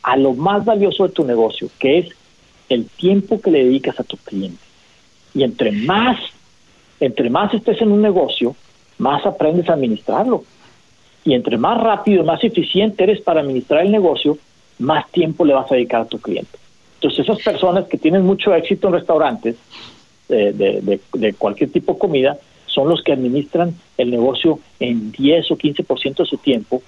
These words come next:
y el otro ochenta y cinco se lo dedican a los clientes,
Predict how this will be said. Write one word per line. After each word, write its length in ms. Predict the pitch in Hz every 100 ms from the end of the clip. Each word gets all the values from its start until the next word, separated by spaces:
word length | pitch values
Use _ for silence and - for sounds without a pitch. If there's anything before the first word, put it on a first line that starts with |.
| - _
y 160 | - 117
el 120 | 104
otro 220 | 120 208
ochenta 300 | 202 214 202
y 80 | 147
cinco 300 | 160 147 185
se 120 | -
lo 100 | 151
dedican 320 | 113 117 185 175
a 40 |
los 160 | 135 -
clientes, 420 | 110 170 -